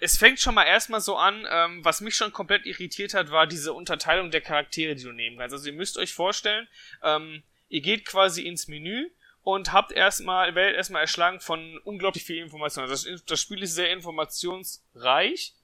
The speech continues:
hat aber auch eine Enzyklopädie im Spiel, die du jederzeit mit Shift F zwei, glaub ich, aufrufen kannst. Und da kannst du wirklich jeden einzelnen Knopf anklicken und der spuckt dir direkt aus, was der macht und so weiter. Also beziehungsweise gibt dir auch Hintergrundinformationen. Und, ähm,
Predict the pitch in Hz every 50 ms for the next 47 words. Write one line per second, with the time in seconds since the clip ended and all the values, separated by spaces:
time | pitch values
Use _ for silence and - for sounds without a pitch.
0 | _ _ _ - 165 165 180 190 185 190 165 175 196 185 170 160 160 180 190 -
1 | - - - 190 - - 170 143 139 170 185 185 170 147 151 139 - - - 151
2 | 165 165 160 147 147 147 143 156 160 165 165 - - 160 - 147 139 - - -
3 | 190 - - 151 143 - - - 165 170 180 170 165 151 143 143 - - 135 139
4 | - - 139 139 139 135 - - 131 131 156 175 - - - - - - _ 127
5 | 143 143 - - - - 175 190 196 175 160 190 - - 196 190 - - - -
6 | - _ _ - 175 214 220 226 214 - - 175 202 202 - 214 185 180 170 151
7 | - - - - - 170 202 214 - - - 156 185 208 - - 156 147 - -
8 | 135 143 170 190 _ _ _ _ - 143 147 156 151 - - 151 151 151 151 156
9 | 143 - - - - - - 196 - - 185 151 160 170 180 170 - - 180 185
10 | - 170 165 165 - - 151 139 143 147 151 - - 127 123 120 - 123 107 107
11 | 101 104 107 110 107 113 117 123 117 120 127 120 - 160 160 147 139 135 139 139
12 | 135 135 143 160 - - 160 135 - - 156 165 151 143 127 131 123 117 123 -
13 | - 117 113 117 113 - - - 117 110 113 _ _ _ _ - - - - _
14 | _ 147 143 147 151 156 156 - - - 143 147 143 143 147 147